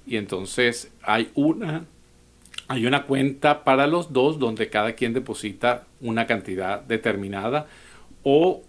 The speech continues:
simplemente tú pagas los gastos de, de la casa, tú pagas luz, tú pagas el agua, pagas los servicios, y yo me encargo de pagar el,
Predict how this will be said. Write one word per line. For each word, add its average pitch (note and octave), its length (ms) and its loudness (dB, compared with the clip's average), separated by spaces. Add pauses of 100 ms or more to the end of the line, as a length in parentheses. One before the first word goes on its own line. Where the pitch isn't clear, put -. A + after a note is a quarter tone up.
(280)
simplemente B2+ 640 2
tú - 200 -10
pagas B2+ 340 2
los C3 240 -2
gastos B2+ 500 0
de, A2 720 2
de G#2 120 -4
la G#2+ 120 -2
casa, C#3+ 260 -2
tú A2 120 -8
pagas A2+ 320 0
luz, D#3+ 380 0
tú A2 160 -8
pagas G#2 300 -2
el B2 120 -2
agua, D3+ 400 0
pagas A2 340 0
los A2 120 -6
servicios, F#3+ 600 -2 (360)
y A2+ 80 -6
yo A2+ 100 -2
me A#2 100 -2
encargo A#2 280 2
de A#2 60 2
pagar G2 360 -4
el, A2 340 -2